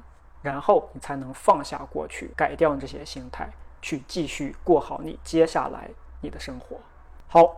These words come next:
这背后呢，就涉及到了一个核心问题：公平。我知道从视频开始到现在这几分钟，你早就已经憋不住了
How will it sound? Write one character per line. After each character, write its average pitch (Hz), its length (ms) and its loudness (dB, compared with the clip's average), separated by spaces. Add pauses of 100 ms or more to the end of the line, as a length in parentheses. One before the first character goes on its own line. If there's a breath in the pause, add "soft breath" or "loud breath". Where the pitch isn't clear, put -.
(120)
这 277 160 10
背 202 220 10
后 170 180 10
呢， 139 160 -2
就 160 140 0
涉 170 160 6
及 139 140 2
到 139 160 0
了 131 80 -2
一 131 40 -6
个 131 140 -8
核 156 340 -6
心 220 320 0
问 160 200 2
题： - 280 -12 (120)
公 156 200 2
平。 - 220 -6 (540)
我 147 80 0
知 160 40 10
道 185 80 12
从 160 240 0
视 196 220 4
频 156 180 -2
开 175 220 6
始 139 220 -2
到 151 160 4
现 151 180 2
在 143 140 2
这 147 80 0
几 135 160 -6
分 143 160 -6
钟， 139 120 -4
你 139 80 -4
早 131 200 0
就 160 160 4
已 139 80 0
经 139 160 -6
憋 156 160 4
不 151 100 -2
住 139 180 -4
了 107 80 -8